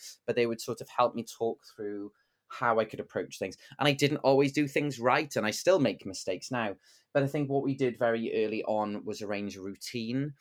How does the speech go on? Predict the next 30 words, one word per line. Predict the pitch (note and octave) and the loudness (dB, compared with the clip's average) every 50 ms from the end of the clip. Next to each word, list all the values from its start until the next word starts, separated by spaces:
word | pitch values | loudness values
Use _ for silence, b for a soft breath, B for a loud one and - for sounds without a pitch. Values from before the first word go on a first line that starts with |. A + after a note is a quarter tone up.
| b | b
So | - - - G#2 | -10 -6 -2 -2
there | G#2 | 0
were | G2+ G2 | -2 -2
fixed | - - C#3 C3+ - - - | -2 -4 -6 -6 -6 -4 2
days | - A#2+ A#2 A#2 A#2 A#2+ A#2 B2 B2 - - - | 4 4 4 4 2 2 0 -2 -2 -2 -4 -8
straight | - - - - A#2+ A2+ A2 - | -10 -8 -4 -2 -4 -4 -4 -4
away. | - A#2 A#2 A2 A2 A2 A2 A#2+ A2+ b b b b b - | -2 0 2 2 4 4 2 2 -2 b b b b b -2
Um, | - A2+ A2 G#2 G#2 G#2 G#2 G#2+ G#2+ A2 - _ _ _ - | 0 2 4 4 4 4 2 2 0 -4 -6 _ _ _ -2
and | C3+ C#3+ | 0 2
also | C#3+ D3 D3+ D3+ - - E3 D3+ | 4 4 4 2 2 2 2 2
being | C#3+ C3+ C3+ B2+ B2 A#2 | 2 2 0 0 0 -2
flexible | - - A#2 A2 A2+ - - - - C3 - C3 C3 B2+ | 0 2 2 2 0 -2 -8 -14 -10 -6 -2 -2 -2 -2
with | B2 C3 | -2 -4
each | C#3 - - - | -4 -4 -2 0
other. | C#3 B2 A#2 C#3+ C3+ C3 | 0 2 4 4 4 4
And | B2+ C3+ | 4 2
even | C#3+ C#3+ C3+ C3 C3 | 0 -2 -2 -2 -2
at | B2 - - | -4 -4 -6
times | - - - A#2+ A2+ A2+ A2+ A2 G#2 - | -8 -6 -2 -2 -2 0 -2 -4 -4 -2
where | A2+ G#2+ G#2+ | -2 -2 0
we, | G#2+ A2 G#2+ G2 - | 0 -2 -4 -6 -8
we | G#2 A2+ | -10 -2
don't | G2+ - B2 C3 C3+ - - | 2 4 4 4 4 2 0
get | - F2 - | -2 -2 -2
on | - F#2 F#2+ F#2+ F2+ | -2 -6 -8 -4 -2
very | G2+ F#2+ F#2+ | -2 -2 0
well, | F#2+ G2+ G#2 A2+ B2 | 2 4 4 4 4
because | B2 - - - G2+ | 2 0 -8 -8 -4
our | G#2 F#2+ G2 G2 | -2 -2 -2 0
relationship, | G2 G2+ G#2+ A2 G#2+ - - G#2 F2 - G2+ F#2+ F#2 - | 0 -2 -2 -2 -4 -8 -10 -10 -6 -2 -2 -2 -2 -4